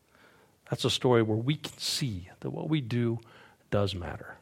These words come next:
The differences that we make are possible. And so, Holy Spirit, I pray that we would be awakened to see our stories and awakened to see in particular how this collective story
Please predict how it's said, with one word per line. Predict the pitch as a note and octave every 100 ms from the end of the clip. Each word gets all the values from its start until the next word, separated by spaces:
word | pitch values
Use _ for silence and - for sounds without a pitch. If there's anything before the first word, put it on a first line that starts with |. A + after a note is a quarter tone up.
| - _ _ _ _ _ - - -
The | -
differences | A#2+ C3 B2+ - B2+ A2
that | A#2+
we | B2+ A#2+
make | A2 G2+ F#2+ - - - _ - - _
are | A2 A2
possible. | G2 - G#2 - - - - - _ _ _ _ _ _ _ _ _ _ _ - - - - - - - _ -
And | D#3
so, | D#3+
Holy | D#3+ E3
Spirit, | C#3 - E3+ E3 A2+ - - -
I | C3
pray | C3 F3 E3+
that | D3 -
we | C#3
would | C3+ B2
be | C3
awakened | B2 C3 C#3+ - C#3 A#2 -
to | A2+
see | - - D3+ D3
our | - A2 G#2
stories | - D3+ D3 C#3+ C#3+ B2+ - - - - - _ _ - - - -
and | B2
awakened | C3 F#3+ F#3+ D3
to |
see | C3+ - F3
in | D#3+
particular | D#3+ - F3+ F#3+ D3
how | D#3+
this | C#3 E3 G3 - -
collective | - D#3 F3 F3 - F#2+
story | - - G#2+ F#2+ F2+